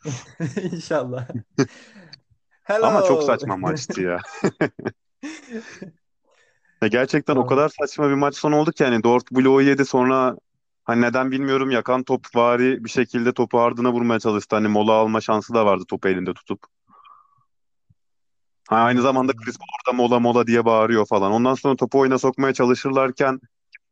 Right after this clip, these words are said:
Speaker 2: Harden gitti, faul yaptı. Bir atış, Gallinari onu kaçırdı. Hani sonra topu sokamadılar ya. Steven Adams bomboş, bomboş.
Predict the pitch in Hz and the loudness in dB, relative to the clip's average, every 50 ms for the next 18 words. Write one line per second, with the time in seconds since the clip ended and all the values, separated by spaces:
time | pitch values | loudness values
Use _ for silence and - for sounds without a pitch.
0 | _ _ _ - 123 123 123 123 131 127 120 127 123 _ - 131 - - 127 123 | _ _ _ 0 0 0 0 0 0 0 0 -2 -2 _ -4 -6 -2 2 4 4
1 | 127 127 127 120 110 - _ - - 104 104 107 104 - _ _ _ _ _ _ | 4 4 4 2 0 0 _ -6 -4 -2 -2 -2 -4 -8 _ _ _ _ _ _
2 | _ _ _ _ _ - 120 120 120 117 - - 123 - - - 123 117 113 117 | _ _ _ _ _ 0 2 4 4 2 2 -2 -4 -4 -2 -2 0 0 2 2
3 | 123 123 123 123 117 123 120 - 120 - - 117 104 98 92 95 95 98 110 - | 0 0 0 0 0 0 -2 -2 -4 -4 -4 -6 -6 -4 -4 -4 -6 -6 -8 -12
4 | _ _ _ _ _ _ _ _ _ - 113 110 113 113 110 107 - - _ - | _ _ _ _ _ _ _ _ _ -4 -2 0 2 0 0 0 -2 -6 _ -20
5 | - - _ _ - _ _ _ _ _ _ _ _ _ _ _ - - 135 143 | -20 -20 _ _ -20 _ _ _ _ _ _ _ _ _ _ _ -4 -2 0 0
6 | 147 139 - 147 120 156 151 - 160 - 165 156 156 151 135 139 139 139 139 143 | 0 0 0 -2 -2 -2 -2 -2 -2 0 0 0 0 0 -2 0 0 0 2 2
7 | 139 135 - - - - 143 151 156 147 147 151 147 - 139 143 151 151 143 123 | 0 0 -2 -6 -8 -6 -4 -2 -2 0 -2 -2 -4 0 0 2 2 2 2 0
8 | 113 107 - - 139 143 143 135 120 110 107 - - - | 0 0 2 0 0 2 2 2 2 2 0 0 -6 -16